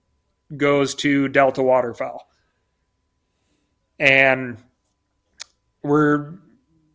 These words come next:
we're still working on ways to make that program more impactful, but it is, it's working. We're,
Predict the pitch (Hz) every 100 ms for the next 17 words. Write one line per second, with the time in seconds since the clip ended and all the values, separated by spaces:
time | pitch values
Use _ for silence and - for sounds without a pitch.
0 | _ _ _ 208 _ 175 _ _ _ _
1 | - 180 151 - 208 180 175 185 180 190
2 | 180 170 156 147 143 143 143 135 147 156
3 | 151 151 147 147 143 147 147 143 - -
4 | _ _ _ _ _ - 170 151 151 151
5 | 147 147 143 135 139 139 165 - 226 220
6 | 156 147 139 - - 156 151 156 151 147
7 | 143 131 117 - - _ _ _ _ _
8 | - 151 143 175 156 135 110 - 135 147